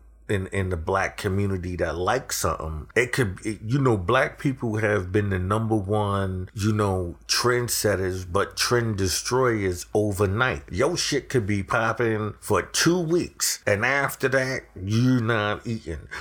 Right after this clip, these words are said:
So a lot of people inside these businesses understand how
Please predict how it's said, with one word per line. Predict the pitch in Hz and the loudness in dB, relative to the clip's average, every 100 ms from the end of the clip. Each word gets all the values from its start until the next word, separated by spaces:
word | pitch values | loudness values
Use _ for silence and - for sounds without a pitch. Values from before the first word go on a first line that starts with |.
| - | -12
So | - 113 101 | 0 2 4
a | |
lot | 98 113 131 | 4 4 2
of | 131 113 | 0 -6
people | - 120 104 110 98 - | -8 -6 -4 -2 -2 -2
inside | 104 98 - 101 101 95 92 90 | -4 -2 0 2 4 4 0 -2
these | 87 95 90 | -6 -4 -4
businesses | 82 98 87 95 92 - 85 | 0 0 0 -4 -4 -2 -4
understand | - 95 92 90 - 98 92 90 | -2 -2 -2 -4 -2 -2 -2 -4
how | 90 92 90 87 85 | -2 0 0 -2 -4